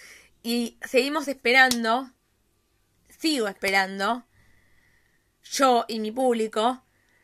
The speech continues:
que me conteste Yano por WhatsApp para contestarme unas preguntas que le hice para la entrevista de esta podcast. ¿Se dará? ¿Ustedes qué dicen?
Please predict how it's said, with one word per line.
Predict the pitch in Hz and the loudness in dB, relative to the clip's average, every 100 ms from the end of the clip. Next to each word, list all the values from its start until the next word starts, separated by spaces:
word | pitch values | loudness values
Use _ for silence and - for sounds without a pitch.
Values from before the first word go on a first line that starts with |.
| _ | _
que | - | -2
me | 254 | -2
conteste | 247 302 370 359 | 0 -2 -4 -4
Yano | 349 349 320 311 311 - | 2 2 2 -4 -4 -4
por | 233 | -2
WhatsApp | 254 262 294 294 _ _ _ _ | -2 6 6 6 _ _ _ _
para | 240 240 | 2 2
contestarme | 233 247 247 294 302 302 277 285 285 _ | 0 -6 -2 -2 0 -2 0 0 -2 _
unas | 294 311 - - _ _ _ _ - | -6 -2 -4 -6 _ _ _ _ -4
preguntas | 254 320 302 240 254 | -2 -2 -2 -2 -2
que | 226 | -2
le | 226 | -2
hice | 262 269 254 | -2 -4 0
para | 220 220 | 0 0
la | 220 | -2
entrevista | 220 247 285 - 226 214 - _ - | -2 -4 -6 -4 -4 -4 -6 _ -20
de | 202 214 220 | -6 -4 -4
esta | 240 233 | -2 -2
podcast. | 208 175 _ - - _ - - - - _ _ | -4 -10 _ -14 -14 _ -20 -20 -20 -20 _ _
¿Se | - 196 | -6 0
dará? | 196 226 330 415 _ _ _ _ _ _ _ _ _ | 6 8 6 4 _ _ _ _ _ _ _ _ _
¿Ustedes | 208 285 294 | -6 0 0
qué | 277 | 0
dicen? | 220 208 - 175 175 | -4 -4 -8 -12 -14